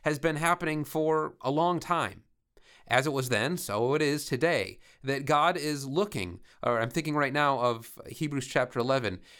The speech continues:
that though the one who comes to God must believe that he is, and that he is a rewarder of those who diligently seek him. God rewarded the Magi because they diligently sought him. And yet these chief priests and the scribes,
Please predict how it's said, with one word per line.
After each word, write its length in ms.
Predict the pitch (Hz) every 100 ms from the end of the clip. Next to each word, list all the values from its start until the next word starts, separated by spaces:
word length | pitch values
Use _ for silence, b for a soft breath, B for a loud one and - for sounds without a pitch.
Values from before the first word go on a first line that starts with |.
| B
that 400 | 123 123 113 104 -
though 380 | 127 147 143 135
the 80 |
one 140 | 156 175
who 100 | 175
comes 340 | - 226 226
to 120 | -
God 420 | 113 104 110 160 147
must 280 | 139 147
believe 360 | - 143 147 147
that 140 | 143
he 280 | 127 147 151
is, 320 | 180 123 131
and 200 | - 135
that 120 | 131 127
he 220 | 160 156
is 180 | 143 131
a 140 | 131
rewarder 720 | 127 131 123 131 208 180 107 113
of 260 | 127 120
those 460 | 117 147 123 123 120 b b
who 180 | b 135
diligently 960 | 131 - 202 180 107 107 85 104 110 - b b
seek 300 | - 196 180
him. 260 | 107 82 - _ _ B B B
God 220 | 143 147
rewarded 440 | 139 123 135 143 123
the 80 |
Magi 500 | 120 139 151 127 104
because 360 | 113 120 139 123
they 120 | 123
diligently 840 | 120 - 139 151 127 135 127 120 - b
sought 440 | - - 123 117
him. 260 | 107 90 85 _ B B B
And 200 | 113 117
yet 280 | 113 113 110
these 380 | 117 110 104 -
chief 340 | - 151 -
priests 360 | - 135 - 95
and 140 | 101
the 60 | 101
scribes, 540 | - 165 139 131 -